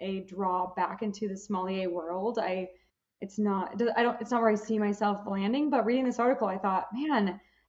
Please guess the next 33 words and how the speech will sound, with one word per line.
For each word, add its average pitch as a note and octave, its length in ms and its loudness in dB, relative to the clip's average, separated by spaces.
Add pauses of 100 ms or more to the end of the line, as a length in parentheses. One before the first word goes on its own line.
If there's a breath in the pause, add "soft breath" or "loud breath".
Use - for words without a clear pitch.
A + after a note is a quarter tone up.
if B3 120 0
there D4 140 2
was B3+ 520 4
ever G3 220 2
a F#3+ 60 0
time F3+ 600 2
that F#3 120 0
I E3+ 80 4
did G#3 260 4
wanna A#3+ 160 2
get G#3+ 140 0
back F#3 260 2
into A#3+ 260 0
it, E3+ 260 0 (340 soft breath)
right G3+ 240 0
now G3+ 360 6
seems G3+ 240 -2
like G3 140 -2
the F#3+ 60 -10
time," F#3+ 480 -2
especially G#3+ 480 -2
because G3+ 520 0 (600)
I - 80 6
think B3 160 4
they C4 80 4
made A3+ 120 6
a G#3+ 40 4
good G#3 180 2
point A3 120 0
in G#3 60 0
this G3+ 120 -2
article A3 380 2
that F#3+ 300 2